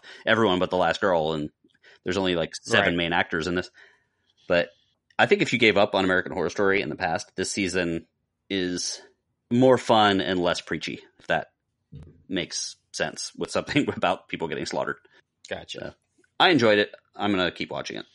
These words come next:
Speaker 2: Excellent. I will, I will definitely have to check it out. It sounds like it's, it's, uh, right in my wheelhouse as well.
Speaker 1: And I guess the next topic is also me. Man, Jimmy is making me have to talk tonight.
Speaker 2: Damn you,
Speaker 1: So I'll
Speaker 2: Jimmy.
Speaker 1: go, I'll go sl-,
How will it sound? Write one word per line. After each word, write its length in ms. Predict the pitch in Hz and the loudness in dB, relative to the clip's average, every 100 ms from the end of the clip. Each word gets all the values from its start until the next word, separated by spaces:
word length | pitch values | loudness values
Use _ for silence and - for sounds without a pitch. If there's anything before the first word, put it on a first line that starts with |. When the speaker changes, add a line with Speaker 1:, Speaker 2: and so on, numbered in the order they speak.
| _ _ _ 127 | _ _ _ -6
Speaker 2:
Excellent. 440 | 160 - 131 87 | -6 -4 -8 -2
I 120 | 107 | 0
will, 260 | 127 117 113 | 0 -2 -4
I 140 | 123 | 0
will 200 | 139 135 | 2 2
definitely 460 | 104 127 170 143 104 | 2 0 0 -2 0
have 140 | 104 | 0
to 80 | 98 | -2
check 220 | 95 101 | -4 -2
it 100 | 92 | 0
out. 260 | 113 98 - _ _ _ _ | 0 0 -4 _ _ _ _
It 100 | 101 | -10
sounds 260 | - 127 117 | -2 -2 0
like 160 | 120 113 | 0 0
it's, 300 | 113 - - | -2 -6 -8
it's, 380 | 120 - - 113 | -8 -6 -8 -2
uh, 380 | 107 107 101 - _ _ | 0 0 0 -4 _ _
right 200 | 113 117 | -2 0
in 60 | 113 | 0
my 140 | 113 | 0
wheelhouse 480 | 104 117 117 113 - | 2 0 2 0 -2
as 140 | 95 | -6
well. 260 | 107 110 - _ _ _ _ | -4 -4 -4 _ _ _ _
Speaker 1:
And 80 | - | 0
I 40 | 135 | 2
guess 140 | 196 | 2
the 80 | 127 | 0
next 160 | 123 - | 0 2
topic 240 | 120 104 | 0 0
is 80 | 98 | -2
also 240 | 90 - 85 | -2 -2 -2
me. 220 | 78 - _ | -4 -8 _
Man, 260 | 101 101 - _ _ | -4 -4 -6 _ _
Jimmy 260 | 85 123 117 | -4 -2 0
is 100 | 85 | -2
making 220 | 92 92 | -4 -4
me 60 | 85 | -6
have 140 | 92 | -8
to 60 | - | -12
talk 320 | - 107 - | -6 -4 -4
tonight. 260 | - 82 - _ _ _ _ | -10 -14 -14 _ _ _ _
Speaker 2:
Damn 280 | 127 151 165 | -4 0 2
you, 220 | 170 175 | 4 4
Speaker 1:
So 80 | 139 | 4
I'll 40 | |
Speaker 2:
Jimmy. 200 | 120 180 185 | 6 6 6
Speaker 1:
go, 40 | |
I'll 80 | 120 | 4
go 80 | 123 | 2
sl-, 160 | - | -2